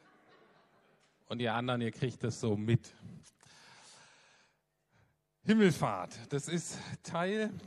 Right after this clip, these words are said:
dieses Jahr unserer Predigtreihe, ähm, mit dem Titel Da habe ich so meine Zweifel. Und deswegen habe ich die Predigt auch genannt Himmelfahrt, Hoffnung oder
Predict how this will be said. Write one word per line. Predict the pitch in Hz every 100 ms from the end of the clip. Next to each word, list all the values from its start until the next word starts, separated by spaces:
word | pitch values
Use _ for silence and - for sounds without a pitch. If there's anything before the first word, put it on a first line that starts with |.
| 143
dieses | 175 170 165
Jahr | 160 165 165
unserer | 165 147 139 139 -
Predigtreihe, | - 165 196 180 - 151 160 165 180 143 - _ _ _ _ _ _ _ - _ _
ähm, | 139 135 135 131
mit | 131 139
dem | 139
Titel | - 170 165
Da | 139 127
habe | 143 156
ich | 143 156
so | - 147
meine | 139 139 139 127 - _ _ _ _
Zweifel. | - - 135 131 143 185 233 262 _ _ _ _ _ _ _ _ _ _ _ _ -
Und | 123
deswegen | 135 - 135 123
habe | 123 127
ich | 117
die | - 127
Predigt | - 135 135 139 -
auch | 123 120 -
genannt | 123 117 120 123 120 - - -
Himmelfahrt, | 139 151 139 - 135 131 131 131 - _ _ _ -
Hoffnung | 135 139 - 139 135 120 - - _ _ _ _ _ _
oder | 135 127 120 113 110